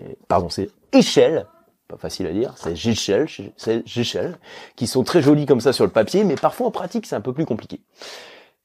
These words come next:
Donc, en pratique, quand vous avez un grand plateau de fromage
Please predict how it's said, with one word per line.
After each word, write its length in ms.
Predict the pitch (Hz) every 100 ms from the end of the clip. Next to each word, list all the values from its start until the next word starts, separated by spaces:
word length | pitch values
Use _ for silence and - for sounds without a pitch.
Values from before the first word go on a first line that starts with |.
| -
Donc, 240 | 160 208 -
en 100 | 156
pratique, 520 | 135 151 - 196 - -
quand 120 | 151 131
vous 220 | 123 123
avez 220 | 113 127
un 100 | 101
grand 220 | 101 101 117
plateau 260 | 104 98
de 60 | 95
fromage 580 | 90 85 82 117 107